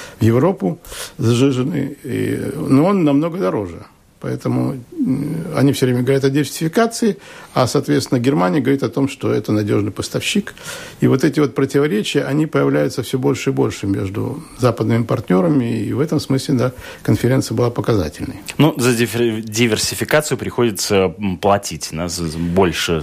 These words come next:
Speaker 2: за возможность покупать у разных,
Speaker 1: Ну,
Speaker 2: э, поставщиков.
Speaker 1: это, конечно, но вы понимаете, что это, это потом переложится на плечи, э, э, налогоплательщиков и жителей страны, и неизвестно, за кого они будут голосовать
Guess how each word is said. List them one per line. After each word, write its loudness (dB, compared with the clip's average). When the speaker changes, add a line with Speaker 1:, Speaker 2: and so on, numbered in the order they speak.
Speaker 2:
за -2
возможность 2
покупать 0
у 2
разных, 2
Speaker 1:
Ну, 2
Speaker 2:
э, -2
поставщиков. -6
Speaker 1:
это, 0
конечно, 0
но -2
вы -6
понимаете, 2
что -4
это, 0
это 2
потом 2
переложится 0
на 0
плечи, 0
э, 0
э, -2
налогоплательщиков 0
и 0
жителей 0
страны, 2
и 2
неизвестно, 0
за 0
кого 2
они 2
будут -2
голосовать 0